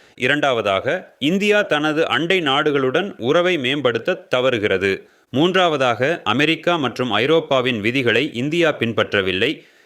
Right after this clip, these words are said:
இது உலகில் பதட்டங்களை தூண்டுகிறது. இந்த குற்றச்சாட்டுகளை ஆதாரமாக காட்டி, இந்த பிரச்சனைகள் தீர்க்கப்படும் வரை இந்தியாவுக்கு இங்கு நிரந்தர இடம் வழங்கப்படக்கூடாது என்று துருக்கி உலகிற்கு அறிவித்தது. இது இந்தியாவின் பாதையை தடுக்கவும் அவமானப்படுத்தவும் திட்டமிட்ட சூழ்ச்சி.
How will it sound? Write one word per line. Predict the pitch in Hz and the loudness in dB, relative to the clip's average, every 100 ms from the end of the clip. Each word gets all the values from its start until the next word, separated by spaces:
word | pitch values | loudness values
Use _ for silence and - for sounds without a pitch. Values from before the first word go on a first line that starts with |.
| - | -6
இது | 123 147 127 | -2 2 2
உலகில் | 139 170 175 185 | 2 2 0 -2
பதட்டங்களை | 120 120 143 123 101 123 | 0 0 0 0 2 0
தூண்டுகிறது. | 135 120 107 95 92 87 - - _ _ _ _ - | 0 -2 0 0 0 -2 -6 -12 _ _ _ _ -6
இந்த | 139 147 | -2 -2
குற்றச்சாட்டுகளை | 147 127 190 190 151 143 127 120 117 - | -2 -2 -2 0 -2 0 0 0 0 -2
ஆதாரமாக | 104 123 127 123 117 110 110 | 0 0 0 0 -2 -2 -4
காட்டி, | - 107 104 - 90 - _ _ - | -2 -2 -2 -4 -6 -8 _ _ -8
இந்த | 113 123 | -2 -2
பிரச்சனைகள் | 117 113 - 151 135 131 | 0 -4 -2 -2 0 -2
தீர்க்கப்படும் | - 135 123 131 120 117 | -2 -4 -2 -2 -2 -2
வரை | 107 107 98 - | 0 0 0 -2
இந்தியாவுக்கு | 107 123 135 123 113 101 117 107 | -6 -2 0 0 -2 -4 -4 -2
இங்கு | 110 113 | -2 -2
நிரந்தர | 104 113 131 127 110 | -2 -2 0 0 0
இடம் | 104 110 - | 0 -4 -2
வழங்கப்படக்கூடாது | 98 113 123 120 107 98 110 104 101 98 98 90 | 0 0 0 -2 -2 -4 -2 0 0 0 -2 -2
என்று | 98 107 98 95 - | -4 -4 -2 -2 -2
துருக்கி | - 120 117 113 95 - | -2 -2 -2 -4 -4 -2
உலகிற்கு | 107 113 110 - 104 | 0 0 -2 -2 -2
அறிவித்தது. | 95 95 82 87 82 - _ _ _ - | 0 -2 -4 -6 -6 -8 _ _ _ -6
இது | 123 131 143 - | -2 0 -2 -2
இந்தியாவின் | 131 160 175 160 151 139 | -4 -2 0 0 -2 -4
பாதையை | 117 127 143 135 - | -2 -2 -2 -4 -2
தடுக்கவும் | 107 123 - 110 113 - | -2 -2 -2 -2 -4 -4
அவமானப்படுத்தவும் | 107 135 156 147 - 113 98 110 135 | -2 0 0 -2 -2 -4 -2 -4 -4
திட்டமிட்ட | 120 98 123 98 95 | -6 -4 -4 -4 -4
சூழ்ச்சி. | - 101 - 92 | -4 -6 -4 -8